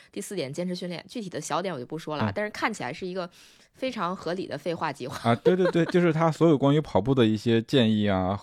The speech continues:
Speaker 2: 呃，回答呀，都离不开这些东西。
Speaker 1: 啊，
Speaker 2: 后面我们可以看到，
Speaker 1: 对，没错。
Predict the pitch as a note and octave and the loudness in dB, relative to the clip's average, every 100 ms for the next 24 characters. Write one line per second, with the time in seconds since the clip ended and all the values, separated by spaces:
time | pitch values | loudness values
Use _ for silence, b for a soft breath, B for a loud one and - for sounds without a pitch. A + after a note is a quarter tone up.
0 | - A2 G2+ F#2+ F2+ - A2 A2 G2+ G2+ | -6 -2 0 0 -2 2 4 4 4 2
1 | F2+ F#2+ - _ _ F3+ F#3+ C3+ A#2 A2+ | 0 -4 -12 _ _ 4 6 6 6 4
2 | G#2 F#2+ F#2+ F2+ - _ _ _ _ _ | 4 0 -4 -8 -12 _ _ _ _ _
3 | _ _ - D3 C3+ - A#4 F#4+ - - | _ _ -2 4 8 8 8 8 6 6
4 | A#3 F#3 | 4 4